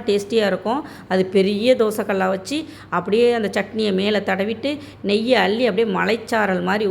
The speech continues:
ஊத்தி விட்டு அப்படியே கொடுப்பாங்க பாருங்க. அடடடடடா, சாப்பிட்டுட்டே இருக்கலாம். அதுவும் தோசையெல்லாம் வந்து நல்லா காரசாரமா சட்னி வச்சுட்டு சாப்பிட்டா தான் எனக்கு பிடிக்கும். அதுவும் இந்த மாதிரி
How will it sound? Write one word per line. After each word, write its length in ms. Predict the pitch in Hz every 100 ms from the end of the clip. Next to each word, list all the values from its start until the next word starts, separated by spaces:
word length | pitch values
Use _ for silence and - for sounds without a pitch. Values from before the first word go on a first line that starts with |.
| 208
ஊத்தி 240 | 208 226
விட்டு 220 | 208 233 285 285 - - 170
அப்படியே 260 | 170 196 254
கொடுப்பாங்க 420 | 233 233 240 226 202
பாருங்க. 280 | 208 208 220 208
அடடடடடா, 840 | 180 190 202 202 196 196 196 202 226 233 - - -
சாப்பிட்டுட்டே 560 | 180 190 202 208 208 240
இருக்கலாம். 300 | 214 214 185 - - 160
அதுவும் 240 | 180 233 196
தோசையெல்லாம் 540 | 214 254 254 202 240 233
வந்து 120 | 247 202
நல்லா 180 | 202 226 -
காரசாரமா 600 | 190 220 240 226 214 240 240 - - -
சட்னி 280 | 208 202 254
வச்சுட்டு 260 | 220 202 208
சாப்பிட்டா 260 | 208 190 196 208
தான் 160 | 214
எனக்கு 220 | 180 190 202
பிடிக்கும். 360 | 190 196 196 190 294 - - 175
அதுவும் 200 | 220 262
இந்த 100 | 202
மாதிரி 140 | 226